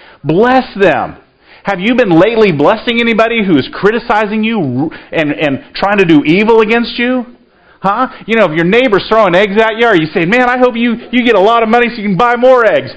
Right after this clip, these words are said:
No, that's not our reaction. Man, we want to call the police on them. We want vengeance. We're gonna take care of it ourselves.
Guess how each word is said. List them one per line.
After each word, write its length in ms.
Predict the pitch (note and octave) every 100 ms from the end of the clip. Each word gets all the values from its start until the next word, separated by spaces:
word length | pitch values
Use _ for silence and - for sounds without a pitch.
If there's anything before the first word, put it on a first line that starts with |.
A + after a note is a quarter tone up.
| -
No, 160 | A#3+
that's 240 | A#3 B3+ B3+
not 220 | G#3+ G3+
our 160 | F#3 F3
reaction. 680 | F3+ A3 A#3+ - G3+ A2+ E2+ - - - -
Man, 200 | A3+ A#3
we 100 | A#3+
want 140 | B3+ F#3+
to 80 |
call 200 | - G3+
the 60 | D3+
police 400 | - G#3+ C4 B3+
on 200 | G#3 D#3+
them. 100 | B2+
We 100 | A#3
want 340 | B3+ G#3+ D3
vengeance. 460 | D3+ C4 C4 G3+ D3
We're 140 | F#3
gonna 180 | C4 A3+
take 180 | G3+ G3
care 140 | G#3
of 60 | G#3
it 80 | G#3+
ourselves. 680 | G#3 A#3+ C4 B3 C3+ -